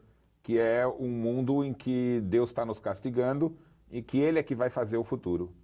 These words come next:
Então, Kardec já sabia disso. E como ele sabia que a fala dele, a proposta dele poderia ser deturpada, ele separou pessoalmente, no seu gabinete, ele falou o seguinte:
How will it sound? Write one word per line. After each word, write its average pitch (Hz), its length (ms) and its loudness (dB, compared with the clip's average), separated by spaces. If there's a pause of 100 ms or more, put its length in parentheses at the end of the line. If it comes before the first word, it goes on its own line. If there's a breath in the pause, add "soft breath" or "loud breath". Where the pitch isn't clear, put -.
(320)
Então, 131 600 0
Kardec 127 420 0
já 131 140 0
sabia 131 300 -2
disso. 107 420 -6 (100)
E 131 120 -4
como 220 320 0
ele 196 100 2
sabia 113 460 -2
que 113 340 -4
a - 80 -12
fala 151 400 2
dele, 92 340 -2
a 90 40 0
proposta 110 500 -2
dele 95 180 -2
poderia 98 300 0
ser 98 160 -2
deturpada, 85 720 -2 (460)
ele 160 220 4
separou 156 680 0
pessoalmente, 120 880 -2 (340)
no 107 120 -2
seu 170 220 2
gabinete, 117 600 -2 (480)
ele 113 160 0
falou 113 220 2
o 110 40 0
seguinte: 80 460 -8